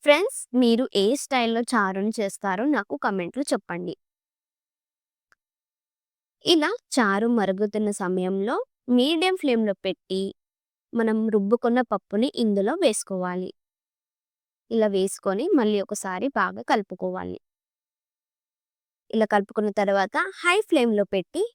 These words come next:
చారుని మరగనివ్వండి ఒక టెన్ మినిట్స్ దాకా. ఇలా మరిగిన తర్వాత ఇప్పుడు ఇందులో చివరిగా వన్ టేబుల్ స్పూన్ మేతి పొడి వేసుకోవాలి.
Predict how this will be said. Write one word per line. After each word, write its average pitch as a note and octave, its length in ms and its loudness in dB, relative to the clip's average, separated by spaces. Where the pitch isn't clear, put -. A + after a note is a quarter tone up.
చారుని G3+ 480 -2
మరగనివ్వండి G#3 840 0
ఒక A3 140 0
టెన్ A#3 320 2
మినిట్స్ G#3 380 -2
దాకా. E3+ 300 -4
ఇలా F4+ 260 4
మరిగిన G#3+ 480 2
తర్వాత F#3 460 -2
ఇప్పుడు B3+ 340 2
ఇందులో A3 380 0
చివరిగా D#4+ 480 0
వన్ A3+ 280 2
టేబుల్ B3+ 300 2
స్పూన్ F4+ 280 -2
మేతి A3+ 280 -2
పొడి G#3+ 260 -4
వేసుకోవాలి. F#3 680 -6